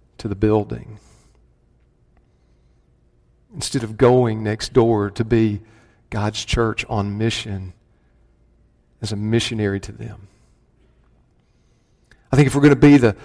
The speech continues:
the church on God's mission, we have to examine our beliefs and we have to examine our values.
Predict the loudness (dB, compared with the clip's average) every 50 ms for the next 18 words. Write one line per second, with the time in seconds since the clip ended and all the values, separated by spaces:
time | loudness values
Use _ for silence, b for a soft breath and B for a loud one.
0 | b b b -6 -6 -4 0 4 4 4 4 2 0 0 2 2 2 2 2 0
1 | 2 2 2 2 2 0 0 2 2 4 4 4 2 2 0 0 -2 -2 -2 -2
2 | -2 -2 -2 0 0 0 0 0 0 0 0 0 0 2 2 2 2 2 2 -2
3 | -4 -6 -6 -6 -4 -2 0 0 0 0 0 -4 -6 -6 -6 -6 -4 -6 -6 -6
4 | -6 -6 -6 -6 -8 -10 -12 -12 -14 -14 -16 -18